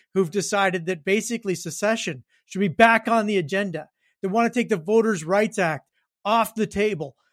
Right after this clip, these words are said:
that want to, you know, really put the United States of America back into a box it hasn't been in forever. That to me is the, is the problem that we're facing.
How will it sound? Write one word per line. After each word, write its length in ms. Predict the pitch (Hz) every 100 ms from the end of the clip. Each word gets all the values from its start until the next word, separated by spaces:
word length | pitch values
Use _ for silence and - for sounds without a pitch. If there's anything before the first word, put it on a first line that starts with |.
| _
that 80 | 214
want 300 | 214 233 247
to, 320 | - 220 202 -
you 120 | 208
know, 200 | 202 165 _
really 360 | 196 202 277 254
put 420 | - 262 254 247
the 80 | 185
United 240 | 202 220
States 240 | 220 220 180
of 60 |
America 640 | 190 185 214 233 185 165 - _ _
back 300 | - 220 233
into 160 | 240 220
a 60 | 185
box 380 | 180 220 208
it 100 | 240
hasn't 480 | 175 214 208 208 151
been 220 | 202 277
in 260 | 240 147 127 _ _ _ _
forever. 580 | 220 247 240 262 196 131 _ _ _ _
That 260 | 202 262 -
to 120 | 233
me 180 | 233 247
is 140 | 208
the, 180 | 156 165
is 240 | 214 202 175
the 100 | 190
problem 300 | 202 214 196
that 120 | 185
we're 120 | 156
facing. 560 | - 175 190 - 269